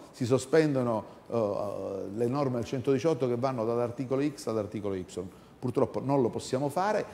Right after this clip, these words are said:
sarebbe molto utile per i nostri cittadini, è, è,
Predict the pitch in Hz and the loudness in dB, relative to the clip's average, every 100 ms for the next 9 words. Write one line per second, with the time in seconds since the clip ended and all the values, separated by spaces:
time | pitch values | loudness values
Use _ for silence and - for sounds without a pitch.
0 | - - 135 139 127 131 120 135 143 139 | -10 4 6 10 10 8 8 6 6 4
1 | 107 104 104 110 98 107 107 151 185 202 | 0 2 -2 -2 -6 -8 -2 -2 -2 -4
2 | 165 - - - - 135 131 - 127 123 | -6 -12 -20 -10 2 2 2 0 0 2
3 | 120 | 2